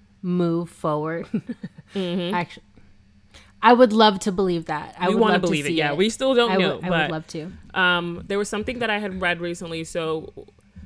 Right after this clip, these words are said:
Speaker 2: for the people who are still like, "Well, I don't wanna vote for Biden and I don't support Kamala because of all the things she's done," I still feel that it's very important to vote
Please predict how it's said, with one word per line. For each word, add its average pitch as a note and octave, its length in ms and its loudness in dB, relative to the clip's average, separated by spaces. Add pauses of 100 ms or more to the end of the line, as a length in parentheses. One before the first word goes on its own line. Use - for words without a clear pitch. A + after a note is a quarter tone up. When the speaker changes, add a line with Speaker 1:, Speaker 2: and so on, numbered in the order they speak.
Speaker 2:
for G#3+ 180 -4
the G3+ 60 0
people A#3+ 280 -2
who A3+ 140 -2
are - 60 0
still G3 200 -4
like, E3 160 -2
"Well, E3 120 0
I F#3 120 2
don't F#3 100 -2
wanna F3+ 160 -2
vote F3 160 2
for F3 140 -4
Biden E3+ 500 0
and E3 140 -6
I E3+ 140 -2
don't E3+ 240 -8
support F3 340 -10
Kamala D#3+ 340 -8
because E3 300 -10
of E3 120 -6
all D#3+ 160 -4
the D#3+ 60 -4
things D#3+ 260 -10
she's D#3+ 200 -12
done," D#3+ 340 -6 (360)
I F3 360 0
still F3+ 260 -8
feel F3+ 180 -8
that E3 180 -4
it's - 120 -8
very E3 460 -4
important E3+ 600 -6
to E3 220 -8
vote D3+ 380 -6